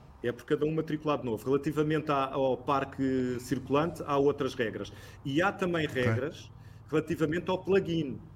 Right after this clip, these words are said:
Speaker 1: Ok? É um ponto três para o cem por cento elétrico e há uma... Há, quer dizer, havia no, nos textos dos três, portanto, depois houve, houve direito a uma, a uma conferência entre os três e, e algo seguramente terá sido alterado.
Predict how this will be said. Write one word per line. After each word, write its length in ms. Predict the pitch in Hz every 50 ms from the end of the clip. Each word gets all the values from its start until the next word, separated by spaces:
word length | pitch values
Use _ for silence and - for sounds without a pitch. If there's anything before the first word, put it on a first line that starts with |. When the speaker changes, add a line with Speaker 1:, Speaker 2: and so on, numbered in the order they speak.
| - - - - -
Speaker 1:
Ok? 300 | - - - 139 139 135
É 80 | 135 139
um 160 | 151 185 202
ponto 380 | 196 196 180 180 - - -
três 340 | - - 151 151 135 - -
para 160 | - - 131
o 20 | 120
cem 200 | - - 156 139
por 80 | -
cento 240 | - - 143 131 -
elétrico 580 | 127 117 117 120 123 - 143 156 156 - 196 - - - - - - -
e 220 | 120 131 143 147 160
há 100 | 165 170
uma... 320 | 170 165 160 160 156 - 107 104 104 - - -
Há, 240 | 131 127 151 170 180
quer 160 | - - 147
dizer, 240 | 117 - - 107 98 - - - - 123
havia 460 | 120 107 - 131 131 127 110 - - - - - - 110
no, 120 | 110 113 113 113 107 107
nos 200 | 123 123 - -
textos 440 | - 139 135 139 135 - - -
dos 200 | - 120 131 -
três, 320 | - - 127 139 165 170 -
portanto, 280 | - - 117 110 -
depois 280 | - - 117 113 113 - -
houve, 240 | 120 113 107 - - -
houve 220 | - 110 107 - 101
direito 400 | 110 113 113 117 113 113 - 113
a 40 |
uma, 360 | 113 113 113 113 110 110 107 - - - - - -
a 60 | 110
uma 640 | 110 117 113 110 110 107 107 104 104 104 104 104 104 -
conferência 540 | - 120 117 117 - 131 127 123 120 - 127
entre 160 | 117 - 123
os 100 | 123 -
três 400 | - 131 127 139 156 185 170 -
e, 160 | 127 110 107 -
e 200 | 107 101 101 107
algo 600 | 113 117 120 117 - 135 135 139 135 127 127 - - 104 104 -
seguramente 480 | - - - - 113 113 107 117 135 135
terá 160 | - 131 127
sido 220 | 120 - 131 120 131
alterado. 480 | 123 120 - - 120 117 95 - -